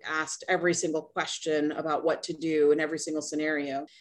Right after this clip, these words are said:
And then once we developed our workflows and processes and more people were familiar with them, and once we began to then have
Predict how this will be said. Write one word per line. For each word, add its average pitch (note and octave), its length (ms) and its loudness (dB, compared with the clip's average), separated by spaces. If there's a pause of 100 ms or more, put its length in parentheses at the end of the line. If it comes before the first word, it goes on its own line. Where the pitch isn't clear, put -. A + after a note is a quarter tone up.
(200)
And F#3+ 120 2
then G3 220 4
once G#3 320 4
we A3+ 80 -4
developed E3+ 500 4
our D#3 160 2
workflows D#3+ 420 0
and D3 140 -6
processes D#3+ 640 0
and D#3 240 -2
more F#3+ 300 2
people D#3+ 640 0
were D3+ 100 -2
familiar F3+ 480 2
with F3 180 2
them, E3 440 0 (100)
and D3 140 -4
once D#3 240 -2
we E3+ 80 2
began D3+ 400 -2
to C#3 140 -10
then D3 220 -2 (180)
have A3 260 -2